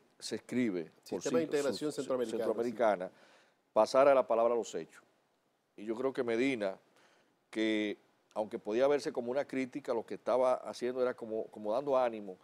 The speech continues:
Speaker 1: de que fuera más acelerado algunas, algunas, incluso algunas decisiones, algunas medidas que habían sido discutidas, porque ellos van allí con una agenda. Entonces, si ya estamos discutiendo algunos temas, que vean que son, por ejemplo, el narcotráfico.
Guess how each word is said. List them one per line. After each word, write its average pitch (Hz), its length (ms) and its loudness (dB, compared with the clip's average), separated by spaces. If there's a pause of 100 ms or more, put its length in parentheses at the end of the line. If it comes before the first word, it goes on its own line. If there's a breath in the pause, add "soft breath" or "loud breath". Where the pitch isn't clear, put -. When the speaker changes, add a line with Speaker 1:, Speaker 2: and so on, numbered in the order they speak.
(280 loud breath)
Speaker 1:
de 107 120 -4
que 107 140 -4
fuera 127 300 2
más 143 160 -2
acelerado 131 540 2
algunas, 120 400 -4
algunas, 123 560 -2 (360 soft breath)
incluso 139 260 -4
algunas 151 240 4
decisiones, 135 800 0 (720 soft breath)
algunas 139 340 0
medidas 151 340 4
que 135 80 0
habían 127 160 2
sido 156 140 0
discutidas, 151 500 -4 (520)
porque 117 200 -4
ellos 139 140 2
van 151 80 4
allí 151 160 0
con 143 140 -4
una 139 140 0
agenda. 143 380 -4 (360 soft breath)
Entonces, 170 240 2
si 165 60 0
ya 180 80 4
estamos 208 280 0
discutiendo 175 400 -2
algunos 156 280 -2
temas, 131 260 0
que 117 100 -4
vean 147 160 0
que 165 80 -4
son, 170 140 -8
por 147 100 0
ejemplo, 147 180 2
el 139 60 0
narcotráfico. 123 720 0